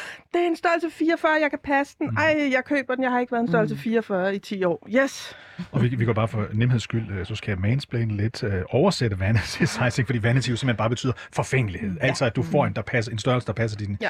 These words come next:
Speaker 2: din forfængelighed, så
Speaker 1: Ja.
Speaker 2: du ikke skal sige, at jeg købte størrelse otteogfyrre.
Speaker 1: Præcis,
Speaker 2: Mm,
Speaker 1: ikke?
Speaker 2: okay.
Speaker 1: Eller, eller, at du, eller, eller, og endnu længere ned også, ikke? Altså, det, du har ikke været en størrelse seksogtredive i tyve år, ikke? Og du tænker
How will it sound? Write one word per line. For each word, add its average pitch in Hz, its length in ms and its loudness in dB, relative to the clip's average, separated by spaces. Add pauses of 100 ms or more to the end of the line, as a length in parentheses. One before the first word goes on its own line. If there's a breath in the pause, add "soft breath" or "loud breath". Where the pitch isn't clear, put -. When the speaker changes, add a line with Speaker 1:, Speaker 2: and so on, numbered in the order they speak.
(120)
Speaker 2:
din 139 80 2
forfængelighed, 117 460 0
så - 80 -2
Speaker 1:
Ja. - 40 -4
Speaker 2:
du 110 40 -2
ikke 120 80 -2
skal 113 140 -6
sige, 117 120 -6
at 110 40 -2
jeg 98 60 -4
købte 92 180 -6
størrelse 87 240 -8
otteogfyrre. 87 320 -12 (120)
Speaker 1:
Præcis, 185 400 2
Speaker 2:
Mm, 262 60 6
Speaker 1:
ikke? 339 140 -2
Speaker 2:
okay. - 80 0
Speaker 1:
Eller, 202 160 4 (120)
eller, 202 200 4
at 202 160 -2
du, 196 240 -2
eller, 180 240 -2 (360)
eller, 175 260 4 (160)
og 190 120 4
endnu 226 140 4
længere 196 280 0
ned 185 140 -2
også, 180 360 2
ikke? 254 160 -2
Altså, 180 260 -2
det, 190 360 -6
du 185 120 0
har 196 120 2
ikke 190 180 -2
været 196 120 4
en 185 80 2
størrelse 185 320 -2
seksogtredive 190 760 -2
i 190 40 -4
tyve 240 320 0
år, 208 180 -2
ikke? 226 180 -4
Og 208 100 -6
du 208 40 -10
tænker - 340 -8